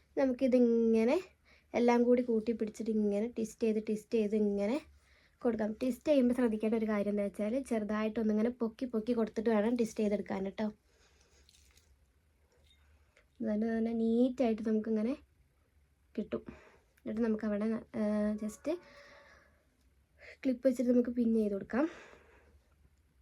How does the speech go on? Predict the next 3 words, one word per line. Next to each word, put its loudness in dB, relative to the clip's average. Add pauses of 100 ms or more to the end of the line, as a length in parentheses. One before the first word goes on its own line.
(200)
ഒരു 0
രണ്ടെണ്ണമൊക്കെ -2 (1040)
നന്നായിട്ട് -4